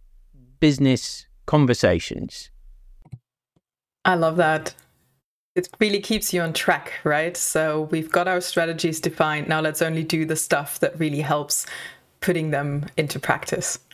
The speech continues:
Speaker 1: Yeah. And, uh, yeah, one more, uh, one more quick analogy. Um, Chris Taylor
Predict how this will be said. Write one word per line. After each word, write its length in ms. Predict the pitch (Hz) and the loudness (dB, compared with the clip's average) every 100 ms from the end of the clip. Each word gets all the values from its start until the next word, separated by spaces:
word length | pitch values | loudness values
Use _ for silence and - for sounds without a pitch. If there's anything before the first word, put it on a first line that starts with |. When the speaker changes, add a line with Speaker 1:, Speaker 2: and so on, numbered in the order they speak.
| - - | -20 -4
Speaker 1:
Yeah. 220 | 131 131 - - _ _ - _ - - _ _ _ _ | 6 6 6 -4 _ _ -20 _ -20 -20 _ _ _ _
And, 180 | 160 160 - 139 | -6 -6 0 2
uh, 100 | 156 | 4
yeah, 200 | 160 160 | 4 4
one 260 | 147 190 190 | 6 8 8
more, 320 | 180 180 175 - | 8 8 6 4
uh, 100 | 147 | 2
one 300 | 147 165 170 | 6 6 6
more 240 | 165 160 | 8 6
quick 240 | 135 165 - | 6 4 4
analogy. 580 | 151 147 143 127 104 - _ - - | 2 4 4 2 -2 -2 _ -20 0
Um, 300 | 135 135 127 | 2 2 0
Chris 260 | - 165 - | 2 2 2
Taylor 440 | - 147 139 131 | 2 4 4 2